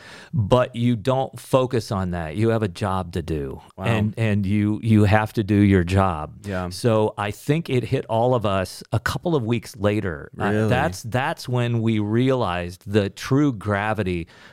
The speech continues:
Speaker 1: of everything that we were talking about.
Speaker 2: Wow.
Speaker 1: But when you're in the middle of it, you really don't have time to think about it, because
Speaker 2: Right.
Speaker 1: there are so many angles, and <sighs> y-, y-, in that role, your job is to be calm.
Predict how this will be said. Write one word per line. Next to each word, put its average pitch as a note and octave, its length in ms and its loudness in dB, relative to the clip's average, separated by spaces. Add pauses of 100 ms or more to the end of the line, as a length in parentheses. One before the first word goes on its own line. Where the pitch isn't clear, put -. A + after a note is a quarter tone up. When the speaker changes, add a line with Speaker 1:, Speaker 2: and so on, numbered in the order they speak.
Speaker 1:
of G#2+ 280 2
everything A2+ 560 0
that F#2+ 120 -4
we G2+ 120 2
were F2+ 140 4
talking E2+ 480 -2
about. C#2+ 400 -8 (100)
Speaker 2:
Wow. F2 220 -10
Speaker 1:
But - 140 0
when B2+ 140 0
you're B2+ 180 2
in A#2 80 0
the A2+ 80 0
middle C#3 340 -2
of G2 140 -4
it, G2+ 160 -4
you C3 120 4
really D3+ 280 2
don't B2 180 -2
have A2 180 -2
time G2+ 340 -2
to F#2 60 -8
think A#2 300 -2
about E2 320 -8
it, F2 100 -12
because G2+ 260 0
Speaker 2:
Right. - 40 -4
Speaker 1:
there A2+ 140 -2
are G#2 100 -2
so C3 320 -2
many D#3 260 -2
angles, A2+ 760 -2
and A2 320 2 (1300)
<sighs> - 20 -16 (540)
y-, - 120 2 (200)
y-, - 460 -6
in F#3+ 220 0
that G#3+ 240 0
role, A#2+ 800 2
your C#3 260 2
job D3 400 0
is B2+ 140 -2
to A#2 120 -4
be G2+ 500 -2 (200)
calm. F2+ 680 0